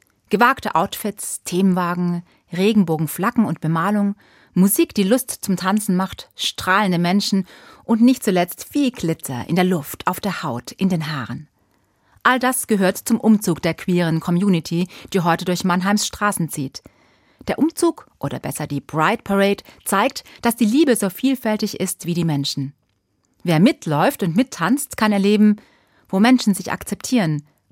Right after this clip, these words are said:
bleibt kein Raum für Hass und Vorurteile. In diesem Jahr ist zum ersten Mal auch ein Wagen der evangelischen und katholischen Kirche dabei.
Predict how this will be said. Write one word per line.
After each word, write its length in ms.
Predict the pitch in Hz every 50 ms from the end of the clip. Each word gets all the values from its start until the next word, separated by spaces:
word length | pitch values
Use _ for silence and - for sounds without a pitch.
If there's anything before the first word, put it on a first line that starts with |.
| _ _
bleibt 380 | 196 196 175 180 - _ -
kein 240 | - - 190 175 175
Raum 380 | 175 160 165 175 185 180 165 151
für 280 | 147 - 156 147 -
Hass 280 | - 170 170 - - -
und 180 | - 147 143 -
Vorurteile. 720 | - 170 160 127 120 - - 156 139 139 139 135 143 - _ _ _ _ _ _ _ _ _ _ _ _
In 120 | 170 160
diesem 260 | 156 254 311 - 277
Jahr 300 | 226 226 226 220 220 214 - _ _ _
ist 220 | - - - -
zum 100 | - 135
ersten 360 | - 170 190 196 - - 185
Mal 260 | 170 165 165 165 170 -
auch 140 | - 165 -
ein 180 | - 151 156
Wagen 380 | 147 151 156 160 170 - 175 170
der 140 | 165 - -
evangelischen 680 | 151 - 156 151 147 156 160 160 160 170 - - 196
und 140 | - 202 -
katholischen 520 | 214 196 - 196 196 202 220 - - 226
Kirche 340 | 226 - 180 160 147 - 147
dabei. 460 | - 135 - - 135 135 135 135 139